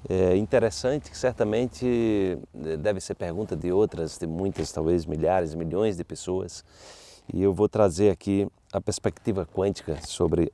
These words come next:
essa pergunta. Então, a pergunta é da Jenny Simões e ela diz o seguinte: "Olá, Wallace, há pouco tempo comecei a seguir seus vídeos no YouTube. Estão me ajudando muito. Gostaria que você esclarecesse,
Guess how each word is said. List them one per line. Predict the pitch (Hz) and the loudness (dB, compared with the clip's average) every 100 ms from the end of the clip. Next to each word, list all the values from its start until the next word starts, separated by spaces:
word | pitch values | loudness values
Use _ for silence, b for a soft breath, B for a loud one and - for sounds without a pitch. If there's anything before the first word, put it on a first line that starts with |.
| _ | _
essa | - 90 82 | -8 -6 -4
pergunta. | 85 78 80 73 78 80 | -6 -4 -6 -2 -2 -2
Então, | - 113 | 4 6
a | 110 | 6
pergunta | - 98 117 | 4 -2 0
é | 120 | 4
da | 107 | 4
Jenny | 90 120 135 123 | 2 0 0 -2
Simões | - 98 92 120 - - B B B B B B B B | -4 -4 -2 -4 -6 -10 B B B B B B B B
e | - 95 104 104 92 - - _ _ _ _ - _ _ | -2 4 6 6 4 -4 -14 _ _ _ _ -20 _ _
ela | 104 101 | 0 2
diz | 107 | 2
o | 110 | 0
seguinte: | - 123 98 82 113 | -2 0 0 0 2
"Olá, | 127 131 | 6 6
Wallace, | 131 123 101 85 101 | 8 8 8 6 -2
há | |
pouco | - 135 131 117 | 2 2 4 0
tempo | - 151 127 98 | 6 6 6 0
comecei | - 117 107 - 120 | 2 4 2 2 2
a | 127 | 2
seguir | - 113 104 | 2 2 2
seus | 117 127 113 | 2 0 0
vídeos | 104 127 110 95 - | 2 2 2 -2 -2
no | 104 | 0
YouTube. | 110 113 - 95 78 - - B B - | 2 2 4 4 4 -4 -18 B B -8
Estão | 104 147 | 0 4
me | 151 | 6
ajudando | 139 123 127 143 | 6 8 8 8
muito. | 131 107 90 - - - | 6 6 4 -2 -16 -6
Gostaria | 101 - 117 139 | -6 4 6 6
que | 135 | 2
você | 113 107 127 | 2 2 4
esclarecesse, | 127 - 127 135 117 - 120 117 - - | 2 4 4 4 2 4 4 4 0 -10